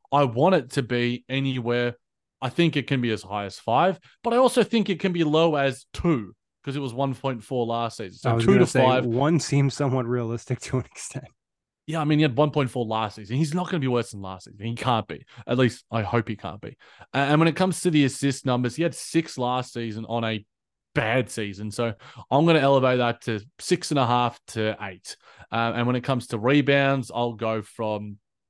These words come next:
Speaker 1: six and a half to eight as well.
Speaker 2: Yeah, I think that all sounds about right. I think my floor for the points might be a little bit lower, maybe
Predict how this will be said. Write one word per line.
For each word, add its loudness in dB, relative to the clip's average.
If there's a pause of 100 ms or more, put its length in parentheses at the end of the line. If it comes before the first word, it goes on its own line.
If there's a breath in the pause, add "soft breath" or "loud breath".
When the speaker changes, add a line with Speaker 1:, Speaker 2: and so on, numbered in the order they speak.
(120)
Speaker 1:
six -8
and -2
a 0
half 0
to -8
eight -2
as -4
well. -6 (420)
Speaker 2:
Yeah, 4
I 0
think 2
that 2
all 4
sounds -2
about 0
right. -2
I -6
think -2
my 2
floor -2
for -8
the -4
points -8
might -4
be -4
a -2
little -4
bit -6
lower, -4
maybe 0